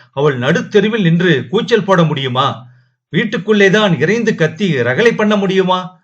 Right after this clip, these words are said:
கடவுளே, இப்படியும் நடக்குமா? எங்கேயோ யாத்திரை போய்விட்டு வந்த அம்மா வரனை தேடி பிடித்து கொண்டு வந்தாளே இப்படி. அவளுக்கு அந்த சாய்ராமின் பேரில் சந்தேகம். "இவளை சுற்றி சுற்றி வருகிறானே,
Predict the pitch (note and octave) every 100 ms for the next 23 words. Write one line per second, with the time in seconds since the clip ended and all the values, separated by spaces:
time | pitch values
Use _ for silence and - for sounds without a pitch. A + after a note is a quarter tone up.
0 | _ _ _ _ B2+ C#3+ F3 D3+ A2+ -
1 | _ - B2 - E3 G#3+ F#3+ D#3 E3+ G3+
2 | C#3+ G#2 - _ _ _ D3 E3+ E3+ F3+
3 | A3 C#3 D3+ A3+ A#3+ A3 C3 D#3+ D#3+ E3
4 | D#3+ D3 D3+ A#2+ C#3+ G#3 F3 B2+ F3 G#3
5 | - E3 F3 D#3 D#3+ E3+ D#3+ D#3 C#3+ C#3
6 | C#3+ C#3 C#3 C3 - _ C3 - E3+ D#3
7 | D3+ _ _ _ _ _ C#3+ D#3+ F#3 -
8 | F#3 C3+ - D3 C#3+ B2 A#2 C3 A3 A3+
9 | G#3 F#3 D3 A#2 C#3+ D#3+ E3 A#2 B2+ B2+
10 | G#2+ F2+ _ _ _ _ _ _ _ E3
11 | F#3 E3+ - F#3+ - B3 G3+ G3 A#3 D#3+
12 | D#3 E3+ D3+ D3